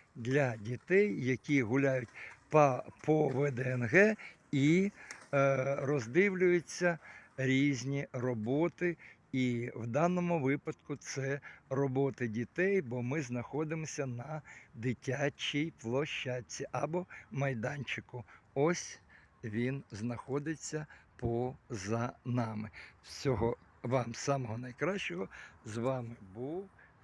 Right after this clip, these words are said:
Сергій Голосіївський. Сьогодні сьоме липня дві тисячі двадцять другого року. Всім всього самого прекрасного. Ось ми бачимо, як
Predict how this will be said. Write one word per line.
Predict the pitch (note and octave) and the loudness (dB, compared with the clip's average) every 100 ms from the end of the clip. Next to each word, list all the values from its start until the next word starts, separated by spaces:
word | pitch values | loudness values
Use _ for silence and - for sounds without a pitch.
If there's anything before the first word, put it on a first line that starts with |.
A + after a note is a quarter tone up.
| - | -20
Сергій | B2 B2+ G#2 A2 | -14 -12 -12 -16
Голосіївський. | G2 G#2 A2 - G3 F#3 - C#3 | -14 -14 -16 -18 -20 -20 -20 -18
Сьогодні | C3 A#2 C3+ B2 A#2+ - - _ - | -14 -10 -8 -10 -14 -18 -20 _ -12
сьоме | C3 B2 B2 | -12 -12 -10
липня | D#3 F#3+ F#3 F3+ A2 | -10 -10 -14 -16 -16
дві | G#2+ - | -18 -14
тисячі | D3+ F3 F3+ D#3+ F#3 - - _ - | -16 -16 -20 -20 -20 -20 -20 _ -20
двадцять | A2+ A2+ B2 C3 _ D3 - _ _ - | -18 -18 -18 -20 _ -20 -20 _ _ -18
другого | A2 A#2+ A2 G2 G#2+ B2 - - | -12 -10 -10 -10 -8 -8 -10 -12
року. | A2+ A#2+ A#2 G#2+ - A2 - _ _ | -8 -6 -8 -12 -18 -20 -20 _ _
Всім | - - C3+ F3 A3+ - | -20 -10 -6 -6 -8 -16
всього | - A#2+ A2 | -12 -10 -10
самого | - C3+ D#3+ F3+ E3 E3+ - _ _ | -10 -8 -6 -6 -8 -10 -14 _ _
прекрасного. | B2 C3+ E3+ F3 - C3 C3 C#3+ D3 - C3 C3+ D3+ G#2+ G#2+ A2 G#2 _ - _ - | -8 -4 -4 -6 -10 -8 -6 -6 -10 -16 -12 -10 -10 -12 -12 -14 -18 _ -20 _ -10
Ось | C#3 B2+ A#2+ | -8 -8 -8
ми | B2 | -10
бачимо, | A2 D#3+ F3+ F3 F3 | -6 -8 -8 -12 -10
як | D#3+ B2+ | -8 -8